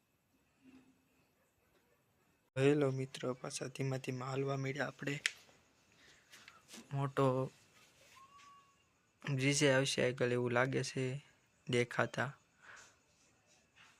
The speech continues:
આ સાઈડમાં કેવી હોટલ જોરદાર આવી મોટી. સિરીઝ તો જો મારી અહીંયા.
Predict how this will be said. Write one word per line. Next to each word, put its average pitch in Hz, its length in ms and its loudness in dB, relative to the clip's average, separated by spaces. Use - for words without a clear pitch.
આ 117 340 2
સાઈડમાં 123 500 0
કેવી 127 240 2
હોટલ 120 460 0
જોરદાર 117 500 -4
આવી 120 340 -6
મોટી. 117 400 -2
સિરીઝ 131 420 -2
તો 123 180 0
જો 139 180 0
મારી 131 340 0
અહીંયા. 127 300 -6